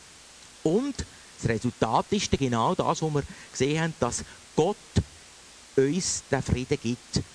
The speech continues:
wo eben die Ruhe, die Gelassenheit, das Wohlergehen, die Sicherheit,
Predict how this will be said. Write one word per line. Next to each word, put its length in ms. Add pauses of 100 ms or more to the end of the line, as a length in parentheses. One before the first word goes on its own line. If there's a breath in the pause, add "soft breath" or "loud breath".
(300 loud breath)
wo 180 (180)
eben 240
die 180
Ruhe, 280
die 180
Gelassenheit, 640
das 300
Wohlergehen, 800
die 80
Sicherheit, 920